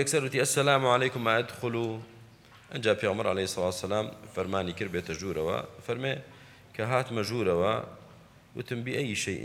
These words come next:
جئت؟» ئەی پێغەمبەری خوا عەلەیهی سەڵات وسەلام، تۆ بە چ پەیامێک هاتووی؟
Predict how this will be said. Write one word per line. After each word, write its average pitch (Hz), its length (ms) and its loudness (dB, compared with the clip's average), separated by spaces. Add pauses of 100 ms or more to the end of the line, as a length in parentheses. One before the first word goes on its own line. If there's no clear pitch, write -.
(140)
جئت؟» 69 260 -8 (1040)
ئەی 117 140 -4
پێغەمبەری 95 360 -2
خوا 98 160 0
عەلەیهی 87 200 -2
سەڵات 82 200 -2
وسەلام، 90 260 -6 (440)
تۆ 135 140 -4
بە 117 120 -4
چ - 40 -6 (120)
پەیامێک 92 480 2
هاتووی؟ 104 500 -2